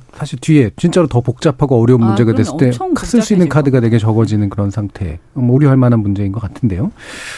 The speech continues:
Speaker 1: 어, 지금 또 이제 중요한 것이, 어, 대통령의 이제, 어, 제이 요구권이라고 흔히 또 거부권이라고 부르는 이게 줄줄이 될 것 같은 그런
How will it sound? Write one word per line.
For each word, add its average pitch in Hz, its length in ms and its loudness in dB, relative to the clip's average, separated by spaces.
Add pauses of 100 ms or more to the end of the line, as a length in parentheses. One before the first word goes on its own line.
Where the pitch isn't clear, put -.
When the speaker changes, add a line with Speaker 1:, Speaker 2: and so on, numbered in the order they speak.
(180)
Speaker 1:
어, 139 440 4
지금 208 180 2
또 190 80 2
이제 139 100 2
중요한 175 500 2
것이, 127 480 2 (140)
어, 113 220 -2
대통령의 147 640 2
이제, 107 280 0 (120)
어, 101 220 -4
제이 139 320 4
요구권이라고 107 1040 0
흔히 170 200 2
또 135 120 -2
거부권이라고 113 680 0
부르는 101 560 -2 (480)
이게 151 160 2
줄줄이 190 340 4
될 151 140 2
것 139 100 -2
같은 123 280 2
그런 107 420 -2